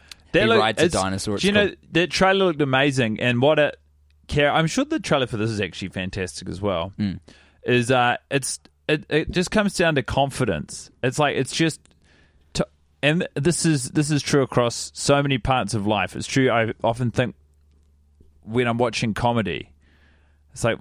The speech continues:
Speaker 1: the, the, the difference between someone who's starting being good and then being good is just, like, the, they emanate self-belief.
Speaker 2: Yeah,
Speaker 1: And
Speaker 2: the
Speaker 1: this
Speaker 2: material doesn't necessarily
Speaker 1: Not
Speaker 2: change
Speaker 1: at
Speaker 2: that
Speaker 1: all.
Speaker 2: much.
Speaker 1: Think about, like, the most succe-, some of the most successful comedians in the world. Their material is balls.
Speaker 2: Yeah.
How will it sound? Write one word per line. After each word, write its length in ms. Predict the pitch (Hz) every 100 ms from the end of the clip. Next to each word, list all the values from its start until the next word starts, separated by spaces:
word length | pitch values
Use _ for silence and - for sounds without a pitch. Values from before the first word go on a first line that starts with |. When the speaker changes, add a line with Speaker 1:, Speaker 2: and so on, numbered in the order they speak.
| _
Speaker 1:
the, 120 | 117 107
the, 340 | 117 147 143
the 140 | 131 131
difference 260 | 143 147
between 220 | - 135
someone 280 | 120 131 120
who's 200 | 117 110
starting 640 | - 107 113 104 98 101 - 101
being 280 | 113 107 104
good 420 | 113 104 90 - -
and 140 | 104 113
then 100 | 110
being 160 | 104
good 140 | 104 104
is 100 | 104
just, 200 | 110 -
like, 160 | 98 95 - - _ _ _ _ _ -
the, 240 | 113 123 -
they 220 | 120 127
emanate 480 | - 123 123 113 -
self-belief. 720 | - 110 - 104 104 95 -
Speaker 2:
Yeah, 100 | 143
Speaker 1:
And 80 | 156
Speaker 2:
the 60 | 156
Speaker 1:
this 120 | 151
Speaker 2:
material 440 | - 147 185 160
doesn't 320 | 120 123 123 117
necessarily 560 | 117 - - 123 110
Speaker 1:
Not 200 | 101 143
Speaker 2:
change 120 | 175 139
Speaker 1:
at 60 |
Speaker 2:
that 60 | 170
Speaker 1:
all. 140 | 170
Speaker 2:
much. 400 | 113 117 - -
Speaker 1:
Think 140 | 185 208
about, 280 | 185 175 -
like, 200 | 143 139
the 60 |
most 300 | 139 147 -
succe-, 300 | - - -
some 100 | 156
of 40 | 156
the 40 |
most 180 | 151 -
successful 360 | - 101 156 139
comedians 380 | 147 143 131 139
in 60 |
the 80 | 123
world. 220 | 127 127 - - -
Their 100 | 135
material 500 | 143 - 170 170 147
is 120 | 131
balls. 640 | 107 98 139 156 117 78 110
Speaker 2:
Yeah. 420 | 143 160 90